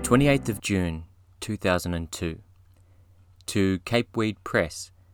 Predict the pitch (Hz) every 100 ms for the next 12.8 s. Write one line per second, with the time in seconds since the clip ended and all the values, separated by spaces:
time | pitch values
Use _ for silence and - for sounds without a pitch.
0 | _ _ _ _ 135 135 107 90 90 -
1 | - - 151 - - - 87 82 82 -
2 | - 120 113 - 87 - - 104 101 98
3 | 104 - _ - 110 104 - 87 80 80
4 | 80 78 80 82 - - - - _ _
5 | _ - _ _ _ _ - 120 165 -
6 | 117 - - - - _ _ _ _ _
7 | _ _ - _ - _ _ - 110 120
8 | 180 - 208 123 110 92 - 92 82 85
9 | 85 139 - - 101 87 82 - 87 82
10 | - 87 - - 82 - - 143 87 -
11 | - - - 147 147 143 - - 101 87
12 | 85 87 85 80 85 85 110 90